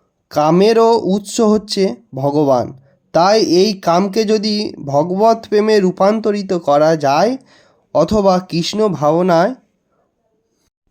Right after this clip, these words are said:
রূপান্তরিত করা যায়, সব কিছু ভগবান শ্রীকৃষ্ণের সেবায় নিয়োজিত করা যায়, তাহলে কাম ও ক্রোধ উভয়ে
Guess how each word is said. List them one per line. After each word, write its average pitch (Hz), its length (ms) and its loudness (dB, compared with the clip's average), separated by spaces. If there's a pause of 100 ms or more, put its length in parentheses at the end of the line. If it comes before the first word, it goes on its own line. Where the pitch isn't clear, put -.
(320)
রূপান্তরিত 190 800 2
করা 170 380 2
যায়, 160 340 2 (540)
সব 175 280 0 (120)
কিছু 214 360 -2 (520)
ভগবান 175 600 2 (100)
শ্রীকৃষ্ণের 208 840 -2
সেবায় 160 540 0 (320)
নিয়োজিত 190 540 2
করা 160 420 2
যায়, 151 360 0 (560)
তাহলে 196 420 2
কাম 170 480 0 (440)
ও 165 160 2 (520)
ক্রোধ 190 420 4 (500)
উভয়ে 208 540 2